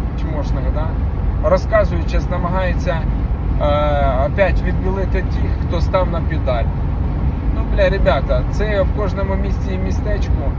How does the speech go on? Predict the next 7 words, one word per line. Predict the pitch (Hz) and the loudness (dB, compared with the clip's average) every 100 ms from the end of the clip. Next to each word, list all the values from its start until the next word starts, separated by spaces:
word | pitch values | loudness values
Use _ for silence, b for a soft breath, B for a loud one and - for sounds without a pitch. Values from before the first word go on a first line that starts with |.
| - | -4
ставали | - - 143 160 160 185 | -4 0 2 4 2 0
на | 170 | 0
педаль | - - 165 | 0 2 2
і | - - - | 2 0 -2
будуть | - - | -2 -2
ставати. | - 131 131 123 - - - - - - - - - - | 0 0 0 -2 -4 -4 -4 -4 -2 -2 0 0 0 -2
Вісімдесят | 240 196 - 196 | -2 0 2 0